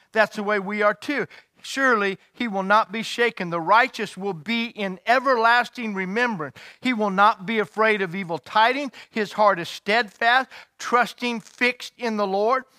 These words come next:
His heart is established. He will not be afraid unless he sees,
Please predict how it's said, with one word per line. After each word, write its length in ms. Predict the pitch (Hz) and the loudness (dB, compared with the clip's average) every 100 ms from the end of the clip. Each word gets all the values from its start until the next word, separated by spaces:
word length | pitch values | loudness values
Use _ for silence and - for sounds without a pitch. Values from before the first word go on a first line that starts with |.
| _ _ _ | _ _ _
His 240 | - 233 - | -4 -4 -2
heart 300 | 226 226 208 | 2 4 2
is 120 | 175 | -6
established. 720 | 180 - 202 220 233 262 - - | -10 -2 4 4 4 0 -8 -8
He 160 | - 262 | -2 0
will 200 | 190 175 | 0 -2
not 480 | 160 190 277 262 180 | 2 6 6 4 -6
be 140 | 220 | -4
afraid 600 | 170 - 170 165 196 240 _ - - - | -6 -4 0 0 0 -4 _ -20 -16 -4
unless 520 | 233 214 240 233 - | -2 2 2 2 -2
he 120 | 226 | -6
sees, 540 | 175 - 247 247 208 | -6 -4 -2 -2 -4